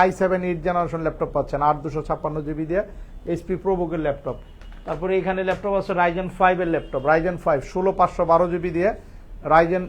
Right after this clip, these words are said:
এইট ফোর ফাইভ এর জি সেভেন ল্যাপটপ আছে। এই ল্যাপটপগুলাও খুবই অফার প্রাইস থাকবে। চলে আসবেন, আমাদের শপ হচ্ছে ঢাকা মিরপুর দশ চৌরঙ্গি মার্কেটে তৃতীয়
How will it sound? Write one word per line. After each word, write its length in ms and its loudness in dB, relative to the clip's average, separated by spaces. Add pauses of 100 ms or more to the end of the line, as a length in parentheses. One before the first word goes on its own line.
(100)
এইট 220 2
ফোর 220 0
ফাইভ 200 4
এর 180 0
জি 100 -2
সেভেন 280 2
ল্যাপটপ 320 2 (100)
আছে। 140 -4 (140)
এই 60 -2
ল্যাপটপগুলাও 580 0 (420)
খুবই 200 2
অফার 260 2
প্রাইস 180 0 (100)
থাকবে। 260 -2 (640)
চলে 240 4
আসবেন, 280 0
আমাদের 280 -2
শপ 220 4
হচ্ছে 160 -4 (100)
ঢাকা 200 0
মিরপুর 300 -8 (100)
দশ 160 0
চৌরঙ্গি 300 -4
মার্কেটে 440 -4
তৃতীয় 260 -2